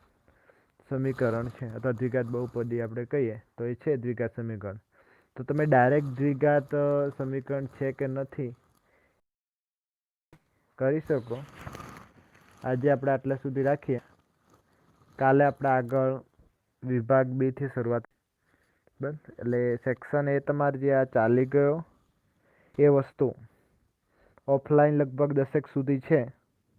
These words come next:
અગિયારથી બાકી છે લગભગ. એ આજે આવે તો આવે, ને તો પછી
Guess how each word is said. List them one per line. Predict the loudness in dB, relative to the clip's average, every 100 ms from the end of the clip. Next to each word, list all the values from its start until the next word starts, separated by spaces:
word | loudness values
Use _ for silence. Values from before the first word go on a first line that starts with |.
| _ _ _ _
અગિયારથી | -8 -2 4 4 4 -2 0 2
બાકી | 2 2 0 -2
છે | 0
લગભગ. | 0 0 -2 -4 -2
એ | 0 0 0 0 -2 -6 -12 -20 -20 -8
આજે | -4 -2 0 2 2 -2 -8 -20 _ _ _ _ _
આવે | 2 4 4
તો | 4
આવે, | 4 4
ને |
તો | 0
પછી | -6 -6 -4 -2 -2